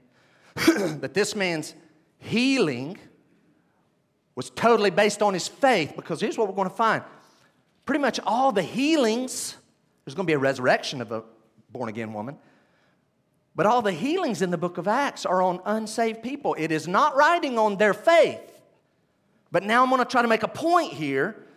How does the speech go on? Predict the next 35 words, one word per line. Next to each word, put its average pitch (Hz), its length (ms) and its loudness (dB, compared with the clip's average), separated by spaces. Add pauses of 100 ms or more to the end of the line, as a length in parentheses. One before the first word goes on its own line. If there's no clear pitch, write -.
So - 120 0
I'm 165 160 0
not 294 220 6
saying 262 600 4 (2000)
the 156 80 0
healing 269 360 2
itself 294 460 4
is 202 100 2
dependent 277 540 0
on 202 140 2
this 170 160 -4
man's 175 240 -4
faith. 190 340 2 (480)
What 190 160 6
I 196 60 6
want 254 240 0
you 247 60 -2
to 220 40 6
write 220 260 6
down 269 300 4
is 180 460 -2 (640)
that 196 200 0
the 170 100 2
healing 262 680 2
was 175 160 2
given, 160 800 0 (640)
but 175 180 4
his 254 280 2
actual 240 460 4
experience 294 960 2
of 165 280 4
it 202 160 -2
in 202 200 0
his 165 180 -2
life, 220 640 6